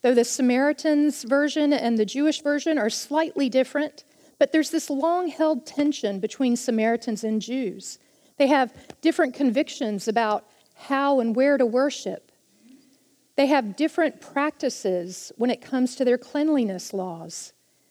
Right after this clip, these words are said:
So when Jesus marvels that this one, this Samaritan, saw and returned and gave thanks, the emphasis is not on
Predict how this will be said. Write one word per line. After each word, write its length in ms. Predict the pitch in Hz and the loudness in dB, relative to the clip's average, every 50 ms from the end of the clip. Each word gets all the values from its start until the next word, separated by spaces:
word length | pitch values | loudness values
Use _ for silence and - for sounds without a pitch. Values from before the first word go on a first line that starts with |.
| _ _ _ _ | _ _ _ _
So 220 | - - - 330 | -10 0 2 4
when 160 | 294 302 269 220 | 4 6 4 4
Jesus 500 | - 302 349 427 440 - 349 - - - | 4 6 6 6 6 6 2 -2 0 0
marvels 920 | 233 226 220 214 240 285 330 339 247 - 214 196 185 185 - 196 - - | 2 4 4 4 4 4 2 2 2 0 -2 -2 -2 -2 -4 -6 -8 -4
that 240 | - 220 - - 190 | -2 -2 -2 -2 0
this 260 | 294 330 - - - | 0 0 0 -2 -12
one, 640 | 202 180 214 247 269 302 269 190 180 175 202 196 _ _ - | -8 0 2 2 4 4 0 0 -2 -8 -12 -16 _ _ -4
this 140 | 277 302 - | -4 -4 -4
Samaritan, 1040 | - - - 294 247 220 214 233 254 294 320 294 277 - - - 185 180 196 190 - _ _ _ _ | -4 -6 0 0 2 2 2 2 2 2 2 2 0 0 -4 -12 -10 -10 -10 -12 -14 _ _ _ _
saw 540 | - - - - - 302 302 302 269 226 - | -16 -14 -10 -4 -2 0 2 2 2 2 0
and 200 | - 220 226 220 | 0 0 -2 -2
returned 500 | 214 220 - - - 311 311 294 226 220 | -2 -4 -6 -2 0 2 2 2 2 2
and 140 | 220 220 | 0 2
gave 240 | 220 240 226 220 220 | 2 2 2 2 0
thanks, 760 | - - 311 320 311 262 190 180 - - - - - - - _ _ _ _ _ _ _ _ _ _ _ _ _ _ _ _ _ _ _ _ _ - | 0 -2 0 2 2 0 0 -4 -8 -14 -16 -16 -16 -16 -20 _ _ _ _ _ _ _ _ _ _ _ _ _ _ _ _ _ _ _ _ _ -6
the 140 | 277 254 - | -6 -2 0
emphasis 600 | 330 392 392 - 370 - - - 311 269 - - | 0 0 0 0 -2 -2 0 0 -2 -2 0 -2
is 160 | 269 226 208 | -4 -2 0
not 720 | 226 226 226 240 277 320 339 247 208 - - - - - _ _ _ _ _ _ _ _ _ _ _ - | 0 2 2 0 0 0 0 -2 -2 -4 -6 -16 -20 -20 _ _ _ _ _ _ _ _ _ _ _ -4
on 560 | 269 254 240 240 220 220 220 220 220 220 208 | -2 0 0 2 2 2 2 2 0 0 -4